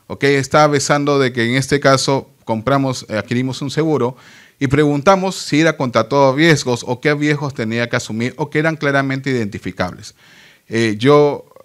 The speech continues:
muchas de las empresas cuando han estado el tema de pandemia, cuando han estado con el tema de la Ucrania y Rusia, no habían asegurado la mercancía y llegaba a un puerto que era intermedio y el Rusia estaban con el problema.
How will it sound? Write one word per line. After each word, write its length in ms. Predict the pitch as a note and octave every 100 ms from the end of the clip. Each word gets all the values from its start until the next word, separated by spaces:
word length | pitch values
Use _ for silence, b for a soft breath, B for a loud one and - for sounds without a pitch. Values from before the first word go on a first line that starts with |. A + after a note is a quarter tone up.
| -
muchas 320 | C3 C3+ C#3
de 80 | B2+
las 120 | A#2
empresas 280 | A#2 C#3 C#3+
cuando 200 | C3 B2
han 80 | B2+
estado 240 | - C3
el 80 | B2
tema 180 | C3+ C3
de 60 |
pandemia, 500 | B2+ B2+ D3+ D#3+ C3
cuando 160 | A2+ A2+
han 60 | A2+
estado 240 | B2+ C3
con 120 | B2
el 80 | A2+
tema 240 | C3 C3
de 60 | B2
la 60 | A2
Ucrania 400 | G#2+ C#3 C3 B2
y 20 |
Rusia, 460 | D3+ D3+ C#3+ C3+ - b b b b _ -
no 100 | D3
habían 200 | D#3+ E3+
asegurado 380 | E3 C3 C3+ D#3
la 80 |
mercancía 600 | D3 C3 A#2+ B2 F3+ D#3 -
y 120 | C#3
llegaba 260 | C#3 D#3 F3+
a 40 |
un 140 | F3+
puerto 460 | D#3 A#3 G#3 D#3 D3
que 140 | C3
era 240 | C#3 D#3+ D3
intermedio 760 | C#3 A#2+ C#3 A#3+ G3 A#2 F#2+ b b b b
y 140 | C3+ C#3
el 320 | C3+ C3+ -
Rusia 440 | C3+ E3 F3 -
estaban 340 | D3+ - C#3+ C#3+
con 100 | C3+
el 60 |
problema. 540 | A#2+ C3 D#3 A#2+ G2+